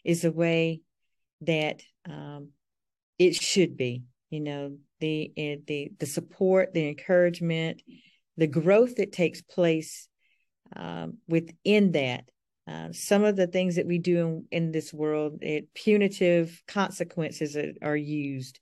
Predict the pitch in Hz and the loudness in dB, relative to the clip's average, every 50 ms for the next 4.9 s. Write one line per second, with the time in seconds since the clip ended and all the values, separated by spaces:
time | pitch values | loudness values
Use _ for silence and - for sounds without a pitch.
0 | _ _ _ - - - - _ - 170 165 156 160 190 196 202 196 208 202 202 | _ _ _ -20 -20 -20 -8 _ 4 4 4 4 4 0 0 2 2 2 0 0
1 | 202 202 185 170 160 175 175 175 175 170 170 165 160 156 165 165 165 165 165 165 | 0 -2 -2 -2 0 0 0 2 2 2 0 0 -2 -2 -2 -2 -2 -2 -2 -2
2 | 165 160 156 - - - 156 156 156 156 156 156 - - - - _ - 196 185 | -4 -4 -4 -6 -6 -6 -2 0 2 2 0 0 -4 -6 -6 -6 _ 0 2 4
3 | 180 170 175 165 156 147 143 147 - - - 247 233 233 226 208 165 147 147 143 | 4 4 4 2 0 -2 -4 -10 -16 -8 -2 0 2 4 4 2 0 -2 -4 -4
4 | 135 135 - - 151 143 135 - 147 135 135 139 131 123 123 127 123 | -4 -6 -6 -8 -10 -10 -8 -6 -6 -4 -2 -2 -2 -2 -2 -4 -6